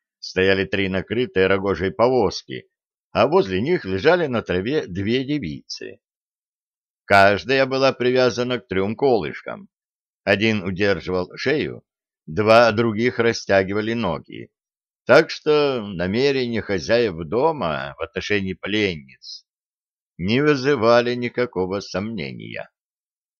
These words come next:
"Вот электрическая сила!" Ведун понял, что медлить не следует, вытащил косарь и, пригибаясь, подкрался к девкам,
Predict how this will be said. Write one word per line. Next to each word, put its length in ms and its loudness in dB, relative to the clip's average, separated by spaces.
"Вот 500 -2
электрическая 1300 -6
сила!" 840 -8
Ведун 340 0
понял, 360 2
что 160 -6
медлить 420 0
не 120 -4
следует, 680 -2
вытащил 640 0
косарь 600 -2
и, 220 -2
пригибаясь, 720 2
подкрался 600 -4
к 140 -8
девкам, 640 -2